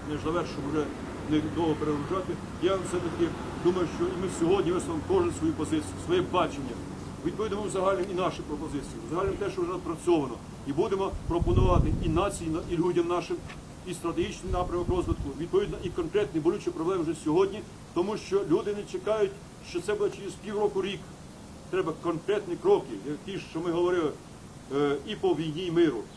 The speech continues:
і по корупції, і по економіці, і по соціальній сфері, і по цінах, по всьому вирішувати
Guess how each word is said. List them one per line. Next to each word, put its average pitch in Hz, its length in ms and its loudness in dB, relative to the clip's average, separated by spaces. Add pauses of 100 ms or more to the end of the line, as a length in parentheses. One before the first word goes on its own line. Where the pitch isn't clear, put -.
(100)
і 196 80 -6
по 196 140 0
корупції, - 540 4 (100)
і 180 60 -4
по 208 180 4
економіці, 185 560 0
і - 20 -12
по - 120 -8
соціальній 196 300 -4
сфері, 160 340 -2 (280)
і 175 40 -4
по 196 140 -2
цінах, 185 340 -6
по 156 140 -8
всьому 202 220 2
вирішувати 180 360 -2